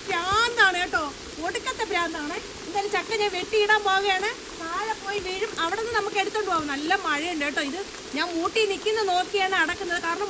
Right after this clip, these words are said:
മുകളിലോട്ട് ഒത്തിരി കൊണ്ട് വിളഞ്ഞത്. മഴ ആയതുകൊണ്ട് നമുക്ക് കയറാൻ പറ്റത്തില്ല കേട്ടോ. വൗ.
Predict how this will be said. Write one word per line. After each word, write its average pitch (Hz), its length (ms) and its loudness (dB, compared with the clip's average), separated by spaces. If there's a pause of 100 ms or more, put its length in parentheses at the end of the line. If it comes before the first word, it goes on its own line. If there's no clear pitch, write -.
മുകളിലോട്ട് 415 480 2
ഒത്തിരി 453 420 4
കൊണ്ട് 359 240 0
വിളഞ്ഞത്. 339 420 0 (400)
മഴ 339 140 2 (160)
ആയതുകൊണ്ട് 359 380 0
നമുക്ക് 392 240 -2
കയറാൻ 415 300 2
പറ്റത്തില്ല 294 380 -6
കേട്ടോ. 302 160 -4 (2250)
വൗ. 330 440 0